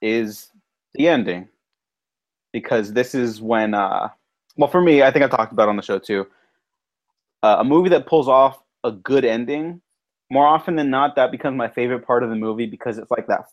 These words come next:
final cherry on top, that little control S save, you know, like, done. Like, that is the final little message you wanna send out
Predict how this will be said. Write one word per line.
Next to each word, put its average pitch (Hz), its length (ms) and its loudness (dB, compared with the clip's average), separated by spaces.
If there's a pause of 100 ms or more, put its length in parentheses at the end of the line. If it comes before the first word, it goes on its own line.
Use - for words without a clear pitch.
final 139 460 0
cherry 120 280 4
on 104 160 -2
top, - 340 0
that 110 200 -2
little 120 400 0 (1300)
control 123 500 2
S 107 340 0
save, 98 400 -2
you 110 80 -10
know, 101 180 -2
like, 98 400 -4 (920)
done. 104 380 0 (200)
Like, 104 160 -14
that 113 160 4
is 110 180 -4
the 113 80 -8
final 123 560 0
little 117 180 0
message 113 480 -4
you 110 80 -6
wanna 104 140 -4
send 101 280 -6
out 95 260 0